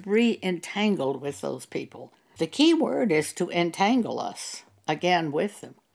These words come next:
And the way he gets us is he causes us to think we might be able to help them. Well, we couldn't help them before. But he's wanting us to think we can help them.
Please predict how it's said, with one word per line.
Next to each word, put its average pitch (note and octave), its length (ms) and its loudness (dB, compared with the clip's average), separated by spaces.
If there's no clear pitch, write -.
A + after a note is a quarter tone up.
And F#3 220 4
the F3 100 4
way A3 300 4
he - 200 -2
gets B3+ 400 0
us D#3+ 240 -2
is - 180 -6
he A3+ 300 2
causes A#3+ 560 2
us F3 240 -2
to F3 160 -2
think A3 720 0
we A#3 180 8
might A3 320 4
be G3+ 180 0
able F#3+ 300 -2
to F#3 180 0
help G#3 420 0
them. - 340 -10
Well, B3 220 6
we B3+ 140 6
couldn't B3+ 300 4
help A3 300 2
them G3 160 2
before. G#3 640 2
But F3 140 4
he's A#3 380 4
wanting G3+ 460 2
us F#3 320 -4
to E3 120 -6
think A#3 520 2
we F#3+ 120 0
can E3+ 160 -6
help F#3+ 380 -2
them. - 120 -14